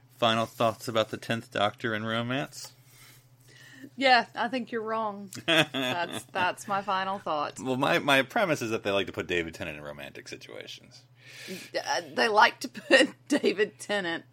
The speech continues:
Speaker 2: in danger snog situations.
Speaker 1: Danger snog situations.
Speaker 2: Yeah, that's totally different from a romantic
Speaker 1: Yeah.
Speaker 2: situation, which is what my premise is.
Speaker 1: And is that just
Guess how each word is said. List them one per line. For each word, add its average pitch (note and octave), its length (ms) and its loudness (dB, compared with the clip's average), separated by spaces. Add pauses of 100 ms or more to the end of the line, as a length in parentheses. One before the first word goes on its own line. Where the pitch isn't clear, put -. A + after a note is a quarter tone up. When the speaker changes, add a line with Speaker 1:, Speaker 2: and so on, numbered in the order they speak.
Speaker 2:
in D#3+ 500 -8
danger F3+ 400 0
snog B2+ 420 -4
situations. A#2+ 600 -8
Speaker 1:
Danger D#2+ 160 -6
snog C#2+ 420 -10
situations. - 580 -10
Speaker 2:
Yeah, - 280 -2 (160)
that's F3 340 2
totally G3 680 2
different E3 540 -2
from D#3 200 -6
a D3+ 120 -4
romantic C3+ 640 -6
Speaker 1:
Yeah. - 80 -14
Speaker 2:
situation, B2+ 760 -8
which C3+ 220 -16
is C3 140 -12
what C3+ 160 -6
my D#3 640 0 (100)
premise E2+ 460 -12
is. - 540 -14
Speaker 1:
And D#3 140 4
is D3 80 -2
that E3 180 -2
just - 640 -4